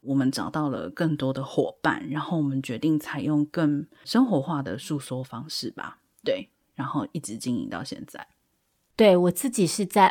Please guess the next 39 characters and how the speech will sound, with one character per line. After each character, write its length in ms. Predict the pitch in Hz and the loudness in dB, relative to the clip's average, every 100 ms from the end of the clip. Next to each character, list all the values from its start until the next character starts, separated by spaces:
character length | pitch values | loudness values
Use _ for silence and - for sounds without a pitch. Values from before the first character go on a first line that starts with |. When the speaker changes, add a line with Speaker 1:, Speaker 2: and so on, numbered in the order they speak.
| - | 6
Speaker 2:
二 120 | 208 | 4
零 240 | 175 175 - | 4 2 0
一 140 | 196 | -2
二 220 | - 196 180 | 2 0 2
年 280 | 165 160 | 0 -2
的 200 | 175 175 - | -2 -4 -2
五 420 | 185 170 156 143 | 0 2 2 0
月 500 | 135 175 165 - - 170 _ _ _ | 4 6 6 4 -2 -10 _ _ _
加 280 | - 143 143 | 0 2 2
入 300 | 151 156 - - | 0 -4 -6 -10
Q 280 | - 151 - | -6 -6 -6
的， 280 | - - 180 | -8 -10 -8
就 140 | 180 175 | -2 0
我 100 | 165 | 0
稍 280 | - 196 | 4 4
微 140 | 196 160 | 4 2
晚 320 | 160 156 131 | 2 0 -2
了 80 | - | -4
一 120 | 180 | -4
点 340 | 180 151 139 | 0 -2 -2
点， 260 | 143 165 - - | -4 -4 -4 -2
但 220 | 190 170 | 0 0
是 240 | 185 175 | 0 0
也 240 | 156 180 165 | 0 0 2
是 180 | 220 | 2
算 420 | 190 - - 262 202 | 0 -6 4 6 6
是 200 | 233 190 | 4 2
元 260 | 170 160 | 2 2
老 180 | 175 - | 2 0
级 200 | - - - | -2 -14 -10
的 140 | - | -8
人 220 | - - _ - | -8 -12 _ -8
物， 200 | 180 - - - _ | -8 -8 -18 -20 _
所 160 | - 240 | 4 8
以 100 | 233 | 8
其 160 | - | 6
实 320 | 180 202 196 185 _ _ | -4 0 -2 -2 _ _
也 240 | 202 185 | 6 6
就 580 | 180 262 233 202 165 - | 6 6 6 6 4 -4